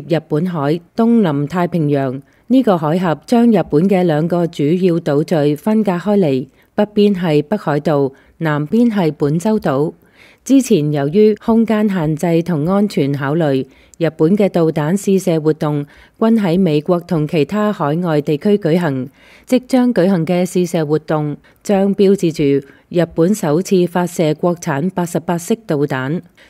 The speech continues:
中共軍艦艦隊嘅擴張同海軍活動嘅持續增加，促使日本提升本身軍隊擊沉對手艦艇嘅能力。日本正喺度研發十二式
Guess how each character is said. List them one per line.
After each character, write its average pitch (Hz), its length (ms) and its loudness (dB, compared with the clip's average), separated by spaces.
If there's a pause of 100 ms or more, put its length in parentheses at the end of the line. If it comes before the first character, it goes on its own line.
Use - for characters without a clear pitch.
(140)
中 269 180 4
共 175 240 2
軍 220 180 0
艦 165 200 0
艦 151 220 -2
隊 147 180 0
嘅 165 140 0
擴 165 200 -4
張 185 360 -2 (260)
同 156 260 -2
海 147 220 -2
軍 233 300 2
活 165 100 2
動 147 280 -2
嘅 151 220 0
持 151 240 -4
續 156 160 -4
增 202 260 -2
加， 185 260 -2 (460)
促 208 180 0
使 160 240 -2
日 165 180 0
本 156 240 0
提 156 220 -2
升 226 280 0
本 151 220 0
身 214 320 -2
軍 233 300 2
隊 151 200 0
擊 220 220 -4
沉 147 240 -2
對 160 220 0
手 156 240 -4
艦 160 280 -2
艇 147 280 -4
嘅 165 140 -2
能 143 220 -2
力。 147 220 -4 (360)
日 160 120 0 (120)
本 165 240 2
正 196 180 -2
喺 175 140 -2
度 165 160 0
研 147 260 0
發 165 240 -2
十 - 180 -6
二 160 180 -2
式 156 140 -4